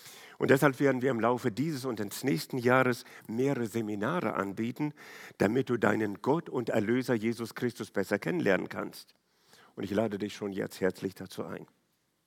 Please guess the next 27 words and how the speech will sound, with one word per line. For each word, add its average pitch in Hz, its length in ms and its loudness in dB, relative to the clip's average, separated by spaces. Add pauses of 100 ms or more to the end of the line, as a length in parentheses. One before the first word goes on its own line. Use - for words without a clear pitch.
(1800)
Aber - 140 8
es - 120 2
kann 190 240 6
sein, 113 380 4 (640)
dass 123 180 2
du 160 120 0
das 160 180 4
jetzt 156 160 6
ernst 170 380 6
nimmst - 440 -2 (320)
und 127 140 2
du 131 60 6
fängst 180 340 4
an, 170 140 8
die 165 100 4
Bibel 185 320 0
zu - 140 -4
lesen. 123 260 2
Aber 131 180 -2
die 160 80 0
Bibel 170 280 -4
sagt 160 200 0
so 160 220 -4
vieles 214 600 4
über 131 260 4
alles 143 260 6
Mögliche. 147 640 -4